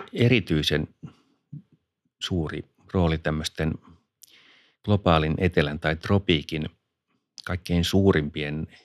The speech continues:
eloperäisen hiilen varastojen puolustamisessa ja osittain kasvattamisessa. Eli, eli niin kuin Amazonian ja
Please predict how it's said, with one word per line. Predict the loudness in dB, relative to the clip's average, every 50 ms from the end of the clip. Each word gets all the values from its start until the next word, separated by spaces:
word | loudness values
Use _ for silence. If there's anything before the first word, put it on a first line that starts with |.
| -4
eloperäisen | 0 4 4 4 4 2 0 -2 -2 -2 -4 -4 -4 -6 -6 -8 -10 -18 -20 -20 _ _ _ _ _ _
hiilen | 0 0 0 0 -2 -4 -4 -2
varastojen | 0 0 0 0 -2 -6 -8 -8 -6 -4 -6 -6 -8 _ _ _ -20 -20 -18 _
puolustamisessa | 0 0 2 2 0 -2 -6 -8 -8 -10 -10 -8 -8 -6 -6 -6 -6 -6 -8 -10 -12 _ _ _ _ _ _ _ _ _ _ _ _ _ _ _ -10
ja | -8
osittain | -8 -8 -8 -8 -4 -4 -4 -2
kasvattamisessa. | -2 -2 -2 -2 -4 -8 -12 -8 _ -8 -8 -8 -10 -10 -10 -8 -6 -6
Eli, | -6 -6 -6 -8 -10 _ _ _ _ _ _ _ _ _ _ _ _ -14 -14 -14 -12 -10
eli | -8 -6 -6
niin | -6 -6 -6 -6
kuin | -4 -4 -4 -4 -6 -8 -12 -12 _ _ _ _ _ _ _ _ _ 0
Amazonian | 4 4 4 4 2 0 -4 -4 -6 -8 -8 -10 -12 -10
ja | -6 -6 -6